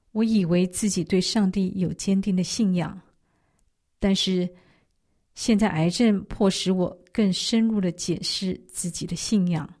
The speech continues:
和对上帝的认识。过去我为人生其他方面的事情千百次向神祷告，现在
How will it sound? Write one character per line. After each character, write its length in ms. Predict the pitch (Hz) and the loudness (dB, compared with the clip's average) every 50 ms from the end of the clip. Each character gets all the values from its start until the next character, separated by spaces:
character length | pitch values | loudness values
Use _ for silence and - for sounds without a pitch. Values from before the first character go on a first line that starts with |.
| _ - _ _ _ _ _ _ | _ -20 _ _ _ _ _ _
和 180 | _ - 165 170 | _ -6 -6 -4
对 160 | 165 - 202 185 | 0 0 0 0
上 280 | 180 - - 214 202 | 2 2 2 2 4
帝 120 | 185 196 175 | 2 2 2
的 120 | 180 170 | 2 0
认 240 | 175 185 202 180 165 | 2 2 0 0 0
识。 420 | - - - - 180 160 - 170 - _ _ _ _ _ _ _ _ _ _ _ _ _ _ _ _ _ _ _ _ _ _ _ _ _ _ _ _ _ _ | -2 -4 -2 -2 -4 -4 -4 -8 -12 _ _ _ _ _ _ _ _ _ _ _ _ _ _ _ _ _ _ _ _ _ _ _ _ _ _ _ _ _ _
过 160 | - - 147 | -4 -2 -2
去 340 | 139 - - 202 190 185 - - - _ _ | -2 -2 -2 -2 -2 -2 -6 -10 -16 _ _
我 140 | - 175 175 | -2 0 2
为 180 | 190 202 190 | 4 4 4
人 220 | 180 165 165 170 185 | 4 2 2 0 0
生 260 | - 220 208 208 220 | 0 2 2 2 0
其 220 | - - - 175 | -2 -2 -2 -2
他 180 | 175 196 196 190 | 0 0 -2 -2
方 220 | - - 220 220 | -2 0 0 2
面 120 | 220 220 196 | 2 2 2
的 60 | 175 | 0
事 240 | 170 - - 202 185 | -2 -2 -2 -2 -2
情 400 | 185 - - - 160 165 170 175 - _ _ | -4 -6 -6 -4 -4 -4 -6 -8 -12 _ _
千 260 | - - - 202 196 | -14 -4 -2 -2 0
百 160 | 190 196 165 - | 0 -2 -4 -4
次 200 | - - - 175 | -4 -6 -6 -6
向 320 | 170 - - - 180 170 | -6 -4 -4 -2 -2 -2
神 260 | 160 - 170 160 175 | -2 -2 -4 -4 -4
祷 160 | 175 180 170 156 - | -4 -4 -6 -6 -6
告， 240 | - 190 175 175 175 - _ _ _ _ _ _ _ _ _ _ _ _ _ _ _ | -6 -4 -4 -4 -6 -10 _ _ _ _ _ _ _ _ _ _ _ _ _ _ _
现 320 | - - - 190 180 180 | -16 -4 0 2 2 2
在 380 | 175 - 185 175 170 170 170 | 2 2 2 2 2 0 0